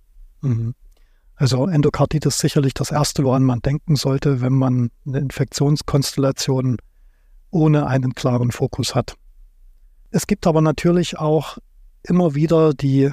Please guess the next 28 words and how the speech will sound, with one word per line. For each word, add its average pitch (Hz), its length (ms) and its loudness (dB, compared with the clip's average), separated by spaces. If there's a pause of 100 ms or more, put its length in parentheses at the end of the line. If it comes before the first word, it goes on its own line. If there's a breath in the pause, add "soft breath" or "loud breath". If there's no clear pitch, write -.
(120)
kulturnegative 147 1300 0
Endokarditis, 156 960 -2
wo 135 180 -2
man 135 440 0 (180)
ganz 143 340 0
klar 139 520 0 (1000)
einen 131 420 2 (100)
Fokus - 580 -2
hat, - 340 -2
wo 143 80 2
die 127 100 -2
Bildgebung 160 640 0
eindeutig 151 540 0
ist, - 240 -2
aber 135 140 -4
die 127 120 -4
Blutkulturen 143 800 0 (140)
negativ 139 500 0
bleiben. 120 300 -6 (540)
Und 131 200 -2
hier 170 180 2
spielen 160 480 2
auch 143 240 0
seltenere 139 640 0
Erreger 131 600 -2
eine 135 200 0
Rolle. 120 280 2
Und - 380 -10